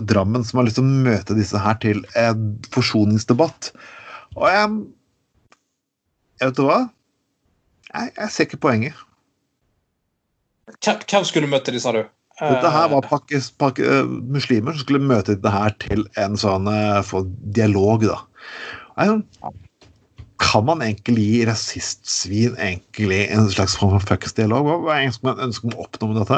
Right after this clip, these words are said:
Speaker 1: her? For det er sånn,
Speaker 2: Ja, men poen-,
Speaker 1: det her er ikke
Speaker 2: ja.
Speaker 1: innvandrerskepsis eller folk som er redd for muslimer, ikke vet
Speaker 2: Nei.
Speaker 1: noen ting. Dette er folk som fremstiller muslimer faktisk for å ønske å okkupere Norge og ødelegge samfunnet.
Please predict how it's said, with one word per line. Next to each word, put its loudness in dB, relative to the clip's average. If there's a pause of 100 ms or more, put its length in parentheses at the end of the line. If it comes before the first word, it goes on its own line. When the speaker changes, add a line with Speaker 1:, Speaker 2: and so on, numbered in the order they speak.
Speaker 1:
her? -10 (720)
For -2
det 2
er 2
sånn, 0
Speaker 2:
Ja, -
men -2
poen-, -2
Speaker 1:
det 2
her 2
er -2
ikke -6
Speaker 2:
ja. 2
Speaker 1:
innvandrerskepsis -2
eller 0
folk -2
som 0
er 2
redd -2
for -4
muslimer, -2
ikke -2
vet 4
Speaker 2:
Nei. -16
Speaker 1:
noen -8
ting. -14 (300)
Dette 2
er 0
folk 0
som 2
fremstiller 0 (400)
muslimer 2
faktisk -2
for 4
å 2
ønske -2
å -10
okkupere 0
Norge 0
og 4
ødelegge -2
samfunnet. 0